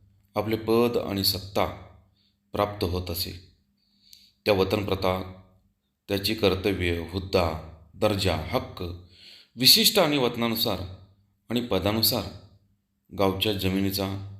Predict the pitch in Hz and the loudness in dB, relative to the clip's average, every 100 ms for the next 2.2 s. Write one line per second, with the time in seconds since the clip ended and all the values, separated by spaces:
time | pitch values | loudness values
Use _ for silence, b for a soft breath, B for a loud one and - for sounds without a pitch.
0 | - 85 85 90 95 95 95 - - - | -12 -8 -2 0 0 -2 -6 -8 -16 -20
1 | _ _ _ - 90 95 92 95 90 82 | _ _ _ -8 -4 -2 -4 -4 -6 -6
2 | - 90 | -4 -6